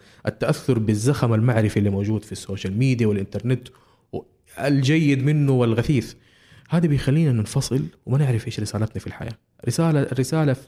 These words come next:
رسالتنا في الحياة بسيطة جدا، ولكن طالما إنه الحياة صارت بهذا التعقيد وبهذا التأصيل والتخصص والاختصاص الدقيق، قدرنا نوجد منهجية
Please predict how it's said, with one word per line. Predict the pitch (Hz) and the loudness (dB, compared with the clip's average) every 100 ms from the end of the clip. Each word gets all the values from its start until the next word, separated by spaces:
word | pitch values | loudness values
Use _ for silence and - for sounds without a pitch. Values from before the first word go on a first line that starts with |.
| - | -8
رسالتنا | 117 131 160 160 | -4 0 -2 -2
في | 127 | -6
الحياة | 113 135 | -4 -2
بسيطة | 135 117 135 127 110 | 0 -2 -4 -2 -2
جدا، | 107 110 92 - _ _ - - - | -4 -6 -12 -12 _ _ -20 -20 -2
ولكن | 127 131 131 | 0 0 0
طالما | 165 165 127 98 95 - _ - | 2 4 4 2 0 -8 _ -4
إنه | 107 | -2
الحياة | 104 127 131 | 0 0 0
صارت | 127 131 110 - | 0 0 0 -2
بهذا | 95 101 131 139 | -6 -2 2 2
التعقيد | 127 - 104 - 151 147 - _ _ - | 0 -2 -4 0 0 -2 -10 _ _ -4
وبهذا | 110 143 123 | 0 2 0
التأصيل | - - - 143 127 101 - | -2 -6 -2 0 2 0 0
والتخصص | 139 143 131 - 151 - 113 | -2 -2 -4 -4 -2 -2 -2
والاختصاص | 123 113 123 123 143 | -4 -6 -8 -8 -6
الدقيق، | 110 110 110 156 165 - _ _ _ _ _ _ _ _ _ _ _ _ _ _ _ _ _ _ _ 151 | -6 -6 -2 -4 -4 -14 _ _ _ _ _ _ _ _ _ _ _ _ _ _ _ _ _ _ _ 0
قدرنا | 151 208 226 165 | 2 4 4 4
نوجد | 147 143 110 98 95 | 4 4 2 0 0
منهجية | 120 131 135 127 180 190 240 311 | 2 2 2 4 4 2 0 -4